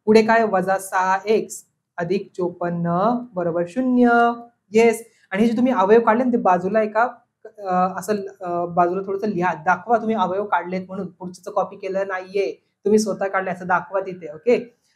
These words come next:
चला आता पुढे काय येणार? X ला आपण common काढूया. okay, X ला मी इथे common काढलं. आता कारण इथे, अ, फक्त एक X आहे आणि इथे एक्स आहे, म्हणजे एक्सच फक्त common, दोन्हीकडे मला समान काय दिसतंय? फक्त एक्सच दिसतोय. So मी X ला common काढलं,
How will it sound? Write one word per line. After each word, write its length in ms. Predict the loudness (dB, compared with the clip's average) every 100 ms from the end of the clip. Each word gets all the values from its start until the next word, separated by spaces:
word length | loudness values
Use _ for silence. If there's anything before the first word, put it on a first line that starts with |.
| _ _ 0
चला 120 | 2
आता 140 | 4
पुढे 280 | 2 6 8
काय 160 | 8 4
येणार? 380 | 4 6 6 4 -2 -14 _
X 220 | -2 2
ला 80 | 4
आपण 200 | 4 4
common 320 | 2 2 0
काढूया. 300 | -4 -4 -8
okay, 400 | -10 -6 -6 -6 _ _ -2
X 200 | 0 2
ला 60 |
मी 140 | 2 2
इथे 160 | 0
common 340 | 2 2 2 0
काढलं. 540 | 0 4 4 4 2 -10 _
आता 160 | -2 2
कारण 180 | 2 2
इथे, 420 | 4 4 2 -8 -6
अ, 280 | 0 2 2 0 -8 -20
फक्त 160 | -18 2
एक 240 | 4 4
X 220 | 2 0 0
आहे 200 | 0 0
आणि 140 | -2
इथे 120 | 0
एक्स 260 | 0 0 -6
आहे, 120 | -10
म्हणजे 220 | -4 -2 -2
एक्सच 320 | -4 -6 -10
फक्त 180 | -10 -4
common, 240 | -2 -2 -6
दोन्हीकडे 320 | -6 -6 -6
मला 140 | -4
समान 320 | -4 -6 -8
काय 140 | -6 -6
दिसतंय? 240 | -6 -10
फक्त 200 | -14 -14
एक्सच 420 | -10 -10 -10 -14 -16
दिसतोय. 320 | -20 -20 -20 _ _ _ _ 2
So 80 | 4
मी 80 |
X 180 | 4 4
ला 80 | 0
common 320 | 0 0 2
काढलं, 360 | 2 4 4